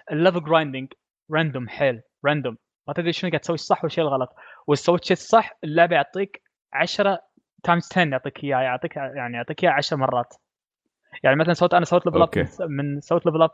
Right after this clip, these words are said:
Speaker 1: من عشرين ل ثمانية وعشرين.
Speaker 2: حلو.
Speaker 1: وهذا من الناس قالوها اشتكوا إن اللعبة هذه ممكن تخلص اللعبة خلال عشر ساعات، إنك أنت قام مسوي اكسبلويت على اللعبة، على الجلتش هذا.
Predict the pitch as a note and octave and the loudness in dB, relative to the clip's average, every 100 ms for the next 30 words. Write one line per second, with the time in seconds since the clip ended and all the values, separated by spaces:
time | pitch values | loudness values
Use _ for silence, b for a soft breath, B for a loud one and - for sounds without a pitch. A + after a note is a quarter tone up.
0 | - C#3 C3+ C3+ - B2+ F3 F#3+ A3+ D#3+ | -2 -6 -6 -8 -6 -2 4 4 2 -6
1 | - F3 D#3+ A#2+ - B2 C3 _ _ _ | -4 -2 -2 -4 -10 -12 -12 _ _ _
2 | _ _ _ _ _ _ _ - A#2 F#2 | _ _ _ _ _ _ _ 2 6 6
3 | - _ _ _ _ _ _ - B2+ D3+ | 4 _ _ _ _ _ _ -16 -2 0
4 | E3+ D3+ D3+ D3+ E3 F3 E3 F3 E3 D3 | 0 -2 -6 0 0 2 2 2 2 -2
5 | - F3+ D3+ C#3 E3 D#3 D3 F3 E3 E3 | -4 -4 -4 0 0 0 0 0 -2 -10
6 | - E3+ - F3 E3 F3 D3+ D3+ - D#3 | -8 -10 -4 -4 -2 -2 -2 -4 -2 0
7 | C#3 - D#3 - E3+ - G#3+ b b b | 0 -2 -8 -6 -2 0 0 b b b
8 | b D#3 C#3+ F3 - - F3+ E3 C#3+ C#3 | b 0 2 0 0 0 4 4 2 -2
9 | C#3+ C#3 D3 D#3 D#3 - C#3+ A#2+ C3 | -2 -2 -4 0 -2 0 0 0 -2